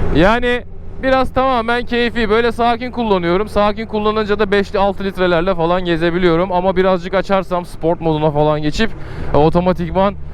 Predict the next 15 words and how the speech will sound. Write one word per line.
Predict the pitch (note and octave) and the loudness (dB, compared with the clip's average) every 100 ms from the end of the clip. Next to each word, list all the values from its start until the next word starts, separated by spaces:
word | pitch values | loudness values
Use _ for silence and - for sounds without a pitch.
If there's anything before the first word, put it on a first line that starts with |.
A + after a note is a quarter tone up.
| - D#3+ | -6 0
otuz | D#3+ G3 F3 | 0 2 2
litrelere | F3+ - F3 F3+ | 2 2 4 4
ulaşabiliyorum. | F#3 F3+ E3+ F3+ F3 F#3+ F3 F#3 A3 - - - - | 2 2 0 0 0 2 2 2 -2 -10 -10 -8 -2
Şöyle | A#3 B3 | 2 2
sahil | A#3+ B3 B3+ | 2 2 2
kenarında | B3 A#3+ G#3+ G3 G3+ G3+ | 0 0 0 0 0 0
bugün | G#3 G#3 | 0 0
bir | G#3 | 2
gezelim. | G3+ F#3+ E3+ C3+ - - - - - - | 2 4 2 0 -4 -6 -4 -4 -2 2
Hava | F3 G3 | 4 4
alalım. | F#3 E3 C#3 C3+ - - | 2 0 -4 -6 -10 -6
Bugün | E3+ F#3+ | -2 0
cumartesi. | F#3 G3 G3 G3 F3 D3 C#3 - - - - - - - - - E3 | 2 2 2 0 -2 -2 -2 -2 -6 -6 -6 -4 -2 -2 -2 2 4
Bugün | G3+ B3+ | 4 4
izinliyiz. | C4 C#4 C#4 B3 A3+ - | 2 2 2 2 2 0